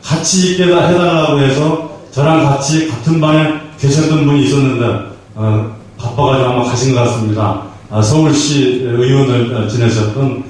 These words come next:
아, 김충선 의원인데 아까 오셨다가 바로 가셨습니다. 그 김충선 의원님과 저와 둘이서 같은 날 같이 무죄 판결을 받고, 어, 나왔습니다. 그래서 이 달력을 영원히 잊을 수가 없습니다.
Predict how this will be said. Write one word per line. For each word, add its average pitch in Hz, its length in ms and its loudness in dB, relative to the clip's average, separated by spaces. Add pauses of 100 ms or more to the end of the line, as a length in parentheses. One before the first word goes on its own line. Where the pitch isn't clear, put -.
(180)
아, 104 60 -2
김충선 135 480 2
의원인데 110 760 0 (220)
아까 120 300 0
오셨다가 117 540 2
바로 104 160 -6
가셨습니다. 95 720 -6 (420)
그 131 120 0
김충선 156 480 4
의원님과 147 880 0
저와 - 540 0 (300)
둘이서 151 480 2
같은 160 400 0
날 120 360 -2 (200)
같이 - 380 0
무죄 135 240 2
판결을 123 340 0
받고, 104 440 -4 (220)
어, 90 160 -12
나왔습니다. 101 540 0
그래서 139 220 2
이 151 100 2
달력을 147 680 0 (260)
영원히 185 460 2
잊을 160 160 0
수가 143 300 -2
없습니다. 110 520 -4